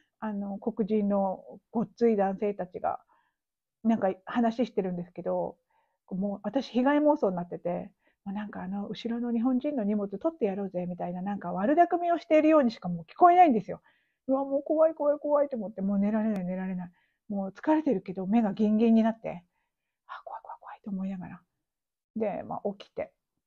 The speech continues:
で、まあ、しょうがないから、あの、うちのね、あの、妹に、北海道の妹に、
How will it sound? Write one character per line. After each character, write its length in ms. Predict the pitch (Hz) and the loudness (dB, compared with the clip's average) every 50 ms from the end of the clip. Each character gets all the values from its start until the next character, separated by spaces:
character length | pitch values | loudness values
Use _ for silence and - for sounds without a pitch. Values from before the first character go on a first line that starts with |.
| _ _ _ _ _ _ _ _ | _ _ _ _ _ _ _ _
で、 560 | 208 208 208 202 196 190 190 190 185 175 - - - - | -6 -4 -4 -4 -4 -4 -6 -8 -8 -10 -12 -14 -10 -10
ま 80 | 220 | -10
あ、 20 | 220 | 0
し 80 | - | 2
ょ 60 | 254 | 2
う 20 | 240 | 4
が 120 | 233 240 | 4 4
な 100 | 240 247 | 4 4
い 80 | 247 247 | 2 2
か 120 | - 170 | -2 -2
ら、 440 | 175 190 208 208 196 185 180 - 196 _ _ _ _ _ _ _ _ | -2 0 0 0 0 -2 -4 -6 -12 _ _ _ _ _ _ _ _
あ 160 | - 185 185 | -10 -10 -8
の、 160 | 196 226 - - | -10 -12 -8 -8
う 80 | 226 | -6
ち 120 | 220 - 220 | -4 -2 -2
の 140 | 208 202 208 | 0 2 2
ね、 240 | 247 294 320 - - - | 2 0 0 -4 -8 -10
あ 100 | 202 190 | -8 -6
の、 80 | 190 - | -2 -2
妹 360 | 208 202 190 190 196 - 185 | 0 0 0 -2 -2 -4 -6
に、 100 | 180 175 | -6 -6
北 120 | 165 190 | -8 -8
海 200 | - - 190 185 | -4 -2 -2 0
道 120 | 180 175 - | 0 -2 -6
の 100 | - - | -6 -8
妹 300 | 180 180 185 180 185 180 | -8 -10 -10 -10 -10 -10
に、 240 | 180 175 175 175 | -8 -10 -10 -12